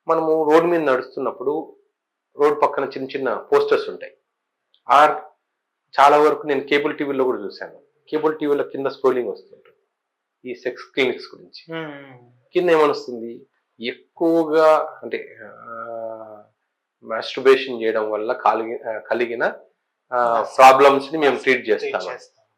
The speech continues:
Speaker 2: హ్మ్.
Speaker 1: అంటే బేసిక్‌గా ఏమవుతుంది, అక్కడ ఏం చెప్తున్నారు వాళ్ళు, "మీరు చెయ్యొద్దు, చేస్తే ప్రాబ్లమ్స్ వస్తాయని" చెప్తున్నారు. అది మనసులో పడిపోతుంది. So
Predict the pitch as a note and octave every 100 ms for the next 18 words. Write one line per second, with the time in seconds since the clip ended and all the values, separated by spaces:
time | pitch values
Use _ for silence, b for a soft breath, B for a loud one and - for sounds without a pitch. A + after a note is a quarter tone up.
0 | _ _ _ - F#3+ D3 F#3 G3+ G3+ F3+
1 | E3 E3 F3+ F3+ E3 D3+ C#3 E3 G3 G3
2 | E3+ D#3+ D3 C3+ C#3 C3+ C3 C3 C3 D#3
3 | F3 F#3 D3+ D3 G3 - C3+ D3 C#3 C3
4 | - C3 F3 D#3 - B2+ G#2+ _ _ _
5 | _ _ _ _ - F#3 E3 D3+ - B2+
6 | A2+ - - _ _ _ _ _ _ _
7 | _ _ _ - A#2+ A#2+ C#3+